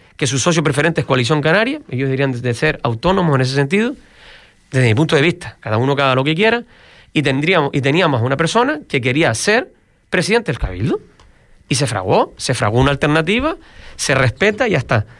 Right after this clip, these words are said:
Pero insisto, yo desde la posición en la que estoy, no tengo ningún inconveniente en sentarme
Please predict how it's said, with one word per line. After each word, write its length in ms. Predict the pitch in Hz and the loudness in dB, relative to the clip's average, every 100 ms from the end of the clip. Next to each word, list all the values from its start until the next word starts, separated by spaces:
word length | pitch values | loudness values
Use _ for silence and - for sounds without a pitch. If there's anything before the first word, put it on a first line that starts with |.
| - - - | -20 -20 -2
Pero 180 | 160 156 | 2 2
insisto, 520 | 135 196 - 120 107 _ _ _ _ | 2 -2 -2 -4 -4 _ _ _ _
yo 260 | 123 135 240 | -4 2 2
desde 200 | 254 240 | 4 2
la 120 | 202 | 2
posición 340 | 165 151 143 156 | 0 -2 -2 -2
en 60 | |
la 80 | 143 | 0
que 80 | 123 | -2
estoy, 380 | - 151 240 320 _ _ _ _ _ _ | 0 0 0 -6 _ _ _ _ _ _
no 180 | 139 156 | -4 0
tengo 180 | 214 226 | 0 2
ningún 260 | 147 180 | 2 0
inconveniente 520 | 202 208 180 180 202 | 0 0 2 0 0
en 60 | 214 | -2
sentarme 640 | 165 139 - 190 226 226 | 0 0 0 0 0 -2